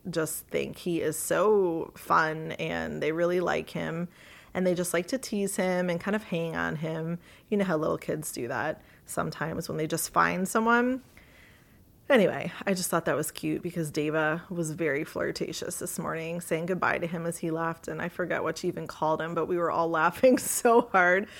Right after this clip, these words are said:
just like a little pet name she has for this boy. Um, and I guess, you know,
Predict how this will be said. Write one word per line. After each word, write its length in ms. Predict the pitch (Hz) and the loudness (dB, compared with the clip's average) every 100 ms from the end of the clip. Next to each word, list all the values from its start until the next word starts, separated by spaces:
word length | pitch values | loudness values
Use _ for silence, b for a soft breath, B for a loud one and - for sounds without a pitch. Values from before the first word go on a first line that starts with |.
| B - | B -2
just 160 | 233 | 2
like 140 | 208 196 | 2 4
a 40 | |
little 220 | 190 175 | 4 4
pet 300 | - 196 170 | 2 -2 0
name 460 | 175 170 180 190 208 - | -2 -2 -2 -4 -6 -10
she 160 | - | -4
has 340 | 208 - 190 - | 0 2 0 -2
for 140 | - | -4
this 180 | - 202 | -2 -2
boy. 360 | - 202 220 247 B B B B | 2 4 4 2 B B B B
Um, 460 | - 175 170 170 165 | 0 2 2 -2 -2
and 400 | - 320 185 180 | 2 4 4 4
I 120 | - 185 | 2 4
guess, 380 | 190 190 - - | 4 4 -2 -4
you 120 | 190 | -2
know, 460 | 180 180 180 - | 0 2 0 -4